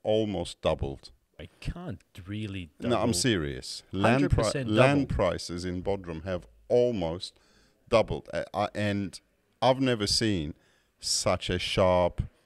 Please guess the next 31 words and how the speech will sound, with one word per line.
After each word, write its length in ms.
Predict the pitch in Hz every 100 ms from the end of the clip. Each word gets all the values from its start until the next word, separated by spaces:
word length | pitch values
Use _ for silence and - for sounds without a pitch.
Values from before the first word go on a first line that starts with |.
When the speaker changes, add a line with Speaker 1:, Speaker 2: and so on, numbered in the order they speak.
| _ -
Speaker 1:
increase 680 | 98 92 - 110 87 73 -
in 220 | - 82
prices 420 | - 78 - 76
Speaker 2:
This, 240 | 117 156
Speaker 1:
before. 140 | - -
Speaker 2:
this 260 | 170 -
doubling, 760 | 135 127 160 175 139 107 90 87 -
are 140 | 117
we 100 | 139
talking 300 | 147 151 151
about 160 | 139 98
hard 420 | - 135 139 -
currency 480 | 127 131 156 - 196
term 380 | 208 254 247 -
or, 300 | 117 127 120
or 120 | 117
Speaker 1:
We're 100 | 127
Speaker 2:
Turkish 80 | 139
Speaker 1:
talking 300 | 160 151 147
Speaker 2:
lira 100 | 127
Speaker 1:
about 340 | 123 117 113
Speaker 2:
terms? 80 | -
Speaker 1:
hard 240 | - 107 -
currency 540 | 98 82 71 - 62
terms. 520 | 60 - - - - - _ _ _ _ _
Speaker 2:
So 100 | -
Speaker 1:
Like 200 | 92 92
what 300 | 104 113 139
you 200 | 135 135 123
would 200 | 120 -
pay, 500 | 117 110 107 107